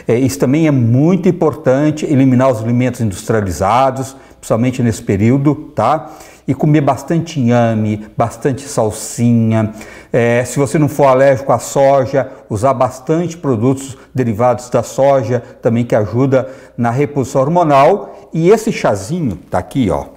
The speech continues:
Tá até pronto aqui, eu já deixei pronto pra você saber a cor e o tempo que tem que ficar aqui. Eu usei aqui um punhado de folhas de amora,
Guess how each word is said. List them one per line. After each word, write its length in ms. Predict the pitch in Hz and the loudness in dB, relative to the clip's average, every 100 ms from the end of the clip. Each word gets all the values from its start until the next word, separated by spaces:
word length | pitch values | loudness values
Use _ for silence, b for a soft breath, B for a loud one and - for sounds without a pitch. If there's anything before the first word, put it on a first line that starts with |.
| _ | _
Tá 100 | - | -6
até 140 | - 151 | -2 -2
pronto 360 | 143 123 113 | 0 -2 -2
aqui, 160 | 104 127 | -4 -2
eu 40 | |
já 80 | 117 | 0
deixei 300 | 107 - 120 | -2 -2 -2
pronto 480 | - 131 156 156 156 B B - | 0 0 0 -2 -8 B B -4
pra 120 | 131 | 0
você 220 | 127 143 | 0 -2
saber 560 | 131 135 107 131 139 B B - | -2 -2 0 -2 -2 B B -6
a 120 | 123 | -6
cor 420 | - 151 165 143 | -2 2 2 2
e 60 | 139 | -2
o 60 | |
tempo 320 | - 135 147 147 | -2 0 0 0
que 100 | 147 | -2
tem 180 | 160 | -2
que 80 | 143 | -4
ficar 280 | - 143 147 | -4 -2 -2
aqui. 260 | - - - B B B - | -4 -10 -14 B B B 0
Eu 80 | 156 | 2
usei 280 | 151 226 | 4 4
aqui 320 | 190 135 113 - | 2 2 -2 2
um 140 | 202 | 2
punhado 480 | 202 151 131 120 98 | 4 4 4 2 -2
de 100 | 113 | -8
folhas 500 | - 190 233 214 156 | -6 0 2 2 0
de 80 | 151 | 2
amora, 800 | 117 98 98 110 139 170 - | 0 2 2 4 4 0 -4